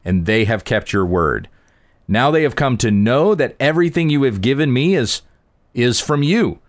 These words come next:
For the words which you gave me, I have given to them,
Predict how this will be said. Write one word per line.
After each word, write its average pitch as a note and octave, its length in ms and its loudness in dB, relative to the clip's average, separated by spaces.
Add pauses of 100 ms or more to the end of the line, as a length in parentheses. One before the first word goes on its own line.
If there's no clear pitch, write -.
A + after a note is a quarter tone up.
(280)
For A#2 140 -2
the G#2+ 120 0
words D3 440 2
which C3+ 260 -2
you E3 240 2
gave G#3 320 0
me, F#2 280 -2
I C#3+ 280 0
have C#3+ 240 0
given C#3 240 0
to B2 100 -2
them, A#2 340 0